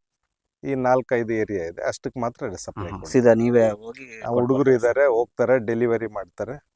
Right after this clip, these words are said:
Speaker 1: ಬರ್ತಾರೆ.
Speaker 2: ಹಾ,
Speaker 1: ಬೆಳಿಗ್ಗೆ
Speaker 2: ಹಾ.
Speaker 1: ಒಂದು ಹುಡುಗ, ಸಾಯಂಕಾಲ ಒಂದು ಹುಡುಗ
Speaker 2: ಹಾ,
Speaker 1: ಇದೆ.
Speaker 2: ಹಾ, ಹಾ, ಹಾ.
Speaker 1: So almost ಫಾರ್ಟಿ, ಫಾರ್ಟಿ ಲೀಟರ್ಸ್ ಡೆಲಿವರಿ ಆಗುತ್ತೆ.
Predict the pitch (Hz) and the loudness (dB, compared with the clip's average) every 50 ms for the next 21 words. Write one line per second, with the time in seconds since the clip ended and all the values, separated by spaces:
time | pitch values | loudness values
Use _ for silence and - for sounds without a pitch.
0 | _ - 107 92 - _ - - 101 104 110 147 151 160 156 147 160 156 147 143 | _ -12 -12 -12 -12 _ -14 -12 -12 0 2 4 4 4 4 4 2 2 2 0
1 | 147 135 147 160 180 - - 123 117 113 104 - 98 95 95 92 95 90 85 85 | -2 -2 0 0 -2 0 2 0 0 0 -2 -4 -6 -6 -6 -6 -8 -10 -10 -10
2 | 82 87 170 104 101 92 95 87 85 - - - - - - - _ _ _ _ | -10 -8 -8 -8 -10 -10 -12 -14 -14 -16 -20 -20 -20 -20 -20 -20 _ _ _ _
3 | _ _ _ _ _ _ _ - 151 175 170 165 156 156 151 - - _ 165 151 | _ _ _ _ _ _ _ -2 0 0 0 0 0 -2 -4 -4 -4 _ -2 0
4 | 139 131 120 - 143 127 113 - 123 110 127 117 - - 120 120 123 117 - 151 | 0 0 0 0 -2 -2 -2 -4 -2 -2 -2 -2 -2 -4 -4 -4 -4 -6 -6 -10
5 | 143 - 110 104 113 107 104 104 98 87 90 85 78 76 78 _ _ - _ _ | -10 -10 -8 -6 -4 -2 -2 -2 -4 -4 -6 -10 -10 -12 -18 _ _ -20 _ _
6 | _ _ _ | _ _ _